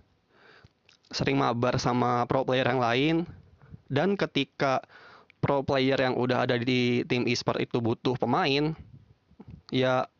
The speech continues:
itu mungkin banget mereka buat ngerekomendasiin kalian gitu. Misal, eh, pro player itu bilang ke manajemennya,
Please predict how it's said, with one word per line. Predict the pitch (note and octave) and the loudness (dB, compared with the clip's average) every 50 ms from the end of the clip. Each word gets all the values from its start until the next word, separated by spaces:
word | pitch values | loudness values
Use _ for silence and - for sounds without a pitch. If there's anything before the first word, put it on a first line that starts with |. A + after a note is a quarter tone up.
| _ _ | _ _
itu | D3 D#3 _ A#3+ B3+ - - _ _ _ - | -4 -2 _ 0 0 0 -2 _ _ _ -2
mungkin | F3 E3+ E3 - E3+ E3+ | 0 0 0 0 0 2
banget | E3 - D#3+ G3+ G#3 G#3 - | 2 2 2 2 0 -2 0
mereka | _ D#3 C#3+ D3 - _ - F#3 | _ -2 -2 -2 -2 _ -2 -2
buat | E3+ C#3 C3 D3+ - | 0 0 -2 -2 0
ngerekomendasiin | - D#3+ C#3+ D3 C3+ - C#3+ C#3 C3 B2+ B2+ B2 A#2+ - C3+ - D#3 E3+ F#3+ F#3 _ _ _ _ _ - - - - _ _ - | -2 0 0 0 0 0 0 0 2 2 0 0 0 -2 -2 -2 0 -2 -2 -4 _ _ _ _ _ -20 -20 -20 -20 _ _ -4
kalian | C3 B2 C#3+ F3 F3+ E3 D3 D3+ C3+ | -2 0 0 0 0 0 0 0 0
gitu. | B2 - - B2+ A2 - _ _ _ _ _ _ _ _ _ _ _ _ _ | -2 -2 -2 -6 -6 -8 _ _ _ _ _ _ _ _ _ _ _ _ _
Misal, | - C#3+ - D3+ D#3+ E3+ D#3 _ _ - | -6 -2 0 0 -2 -2 -4 _ _ -2
eh, | C#3 C3 C3 C3 C3 C3 B2+ B2+ C3 C3 - - _ _ _ _ _ _ _ _ _ _ _ _ _ _ - - - | 0 0 0 0 0 0 0 0 -2 -2 -4 -8 _ _ _ _ _ _ _ _ _ _ _ _ _ _ -20 -20 -8
pro | - - B2+ B2 | -2 -2 -2 0
player | - B2+ C3 C3 C3 | 2 0 2 2 0
itu | B2 - F3 E3 | 0 0 0 0
bilang | C#3+ C3 B2+ B2 - | 2 0 0 0 -2
ke | C#3+ | -2
manajemennya, | B2+ B2 A#2+ A#2 A#2 A#2+ A#2 A#2 A#2 B2+ C#3+ D#3 D#3 | -2 0 0 0 0 0 -2 0 0 0 0 -2 -2